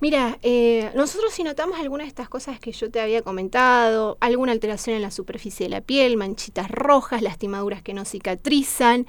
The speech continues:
eh, o lastimaduras que no responden a tratamientos habituales, hay que ir al especialista. Y con respecto a los lunares, siempre está bueno un chequeo anual. Con un chequeo anual estamos bien.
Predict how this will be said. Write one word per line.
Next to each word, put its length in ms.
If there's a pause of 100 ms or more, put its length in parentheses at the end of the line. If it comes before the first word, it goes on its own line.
(300)
eh, 440
o 100
lastimaduras 440
que 80
no 140
responden 420
a 80
tratamientos 480
habituales, 500 (120)
hay 160
que 100
ir 80
al 80
especialista. 680 (320)
Y 100
con 100
respecto 400
a 80
los 140
lunares, 340
siempre 300
está 160
bueno 220
un 80
chequeo 340
anual. 420 (520)
Con 200
un 120
chequeo 280
anual 280 (100)
estamos 380
bien. 240